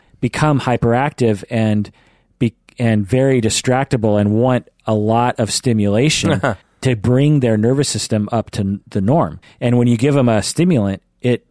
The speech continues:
Speaker 1: it artificially raises their nervous system up to the norm, and then they don't need to distract
Speaker 2: Ah.
Speaker 1: themselves, and therefore they're less hyperactive.
Speaker 2: That's shocking, dude. I, I always <laughs> assumed it was a calming
Speaker 1: Right, 'cause
Speaker 2: drug or
Speaker 1: according to,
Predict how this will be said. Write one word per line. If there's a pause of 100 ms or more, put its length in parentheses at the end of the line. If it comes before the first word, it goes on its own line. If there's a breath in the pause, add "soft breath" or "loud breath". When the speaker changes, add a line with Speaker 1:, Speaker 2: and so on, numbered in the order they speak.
(140)
Speaker 1:
it
artificially
raises
their
nervous
system
up
to
the
norm,
and
then
they
don't
need
to
distract
Speaker 2:
Ah.
Speaker 1:
themselves,
and
therefore
they're
less
hyperactive. (140)
Speaker 2:
That's
shocking,
dude. (200)
I,
I
always (120)
<laughs>
assumed
it
was
a (220)
calming (220)
Speaker 1:
Right, (240 loud breath)
'cause
Speaker 2:
drug
or
Speaker 1:
according (120)
to,